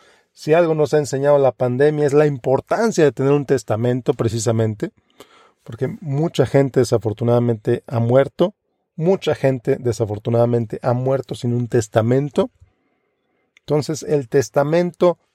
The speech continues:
te permite evitar problemas con tu familia, problemas entre tu familia como consecuencia, pues, de los activos que dejas. Entonces, bien importante tener un testamento,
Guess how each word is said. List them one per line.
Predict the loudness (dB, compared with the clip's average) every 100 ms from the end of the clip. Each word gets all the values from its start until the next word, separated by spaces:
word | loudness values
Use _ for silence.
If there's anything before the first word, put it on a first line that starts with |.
| _
te | -18
permite | -2 -2 0 -2 -4 -2 -4 -4 _ -4
evitar | -2 -2 2 4 4 0 _ _ -2
problemas | 2 4 4 2 0 -2
con | -6 -10
tu | -8
familia, | -4 -2 -2 -2 -8 _ _ _ _ _ _ _ _ _
problemas | -2 2 2 2 -2 -4
entre | -4 -2 0 -2
tu | -2 -4
familia | -4 -2 -2 0 -2
como | -2 -8 -6
consecuencia, | -6 -6 -8 -4 -2 0 -2 -2 _ _ _
pues, | -6
de | -4
los | 0
activos | -2 2 2 2 4
que | 2
dejas. | 2 0 -10 -12 -20 _ _ _ _ _ _
Entonces, | -14 -8 -8 -6
bien | 0 2 4
importante | 0 -2 -8 0 -2 0
tener | -2 0
un | 0 -2
testamento, | -4 0 0 0 0 0